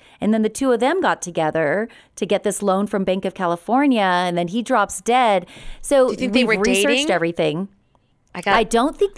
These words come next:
Speaker 1: oh my God, I don't think they were dating, um, but I just think that they are both two peas in a pod
Speaker 2: Yeah.
Speaker 1: because they are,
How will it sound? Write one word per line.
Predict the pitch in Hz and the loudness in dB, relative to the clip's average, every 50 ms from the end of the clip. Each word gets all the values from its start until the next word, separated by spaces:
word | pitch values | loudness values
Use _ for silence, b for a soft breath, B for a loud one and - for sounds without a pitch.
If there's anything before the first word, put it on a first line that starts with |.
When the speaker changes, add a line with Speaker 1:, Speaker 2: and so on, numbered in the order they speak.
| - - - | -8 -4 0
Speaker 1:
oh | 240 240 240 | 2 2 4
my | 226 220 208 | 4 2 2
God, | 196 208 208 196 185 185 170 - B B B B B | 2 4 4 4 4 2 0 -2 B B B B B
I | - 226 | -2 -2
don't | 202 - 220 226 269 262 | 0 0 0 0 0 0
think | - 339 330 - | -2 -4 -2 -2
they | 339 320 | -2 0
were | 277 269 233 | 0 0 -2
dating, | 190 202 180 175 185 196 214 220 214 220 233 226 - - _ | 0 0 0 0 0 0 0 0 0 0 -2 -2 -4 -4 _
um, | - 202 196 190 185 190 180 - - | 0 2 2 2 2 0 -4 -4 -2
but | 196 185 - | -2 0 0
I | - 196 196 | 0 -4 -4
just | 175 - - 202 208 220 - - | -6 -4 -2 -2 0 0 -2 -2
think | 247 233 226 233 | -2 -2 0 -2
that | 233 214 - | -4 -4 -4
they | - 190 185 | -2 0 0
are | 180 175 | 0 0
both | 175 - 180 175 175 - _ | 0 0 0 0 0 -2 _
two | - - - 208 208 | -10 -6 -6 -6 -6
peas | 196 - - 196 175 175 175 190 | -6 -8 -8 -6 -4 -4 -4 -4
in | 180 | -4
a | 160 | -6
pod | - - - 156 151 156 160 | -6 -4 -2 0 0 0 0
Speaker 2:
Yeah. | 185 208 | -2 -2
Speaker 1:
because | - - 175 160 - | -2 -2 -4 -4 -2
they | 170 165 | -2 0
are, | 160 156 156 156 156 151 | 2 2 2 2 0 -2